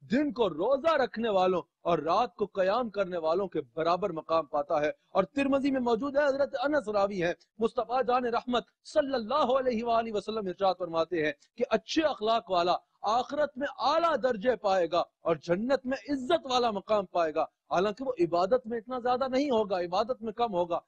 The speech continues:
اس سے یہ تصور نہ کیجیے گا وہ فرائض چھوڑ دیتا ہوگا، اس سے مراد یہ ہے کہ وہ نفلی عبادت میں اتنا زیادہ نہیں ہوگا، لیکن حسن اخلاق کی بدولت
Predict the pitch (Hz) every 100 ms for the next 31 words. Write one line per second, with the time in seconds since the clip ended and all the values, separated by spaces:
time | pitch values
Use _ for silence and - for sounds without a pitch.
0 | _ 185 185 180 214 226 214 220 240 277
1 | 226 214 220 208 196 180 165 196 233 -
2 | 185 165 160 170 156 156 208 - _ 226
3 | 226 254 214 226 240 247 277 277 277 262
4 | 277 294 320 277 262 269 285 285 277 -
5 | 277 254 254 269 247 269 208 202 180 -
6 | _ 214 247 233 170 208 262 294 - 208
7 | 214 240 320 330 - 320 269 220 214 202